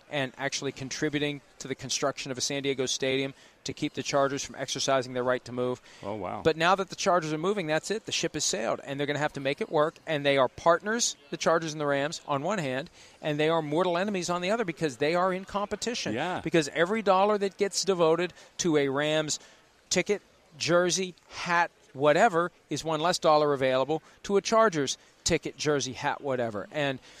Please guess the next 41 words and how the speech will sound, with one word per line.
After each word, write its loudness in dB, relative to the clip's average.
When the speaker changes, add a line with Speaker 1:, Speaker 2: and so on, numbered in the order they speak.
Speaker 1:
and -4
it's -4
a 6
weird 2
conflict -2
of -4
interest -8
for -10
Stan -8
Kroenke -4
'cause -2
he -6
wants -2
the -10
Chargers 0
to -10
thrive -2
'cause -14
they're -6
his -10
tenant -6
and -4
his -4
partner, 0
but -6
he -2
also 0
wants -4
the -4
Rams -2
to -6
thrive -2
more. -2
It's -6
a -4
weird -2
situation. 0
Speaker 2:
Yeah. -8
Speaker 1:
And -2
then 2
if -4